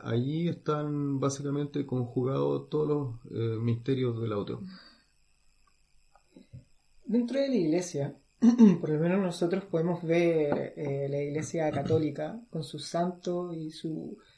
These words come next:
Speaker 2: su deidad máxima, ¿bien? Sin embargo, háblanos de ese tema aquí en la iglesia gnóstica católica. ¿Existen santos? ¿Hay dioses a quienes se adoran?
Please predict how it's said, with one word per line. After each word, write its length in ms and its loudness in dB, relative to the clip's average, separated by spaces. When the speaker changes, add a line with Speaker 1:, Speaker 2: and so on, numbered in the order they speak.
Speaker 2:
su 220 -6
deidad 400 2
máxima, 560 -6
¿bien? 220 -10
Sin 200 -2
embargo, 640 4
háblanos 400 -2
de 160 2
ese 200 -2
tema 460 0
aquí 280 -2
en 60 2
la 60 0
iglesia 340 -2
gnóstica 380 -4
católica. 400 -4
¿Existen 440 -6
santos? 760 2
¿Hay 200 -2
dioses 400 0
a 80 0
quienes 260 -2
se 120 -10
adoran? 580 0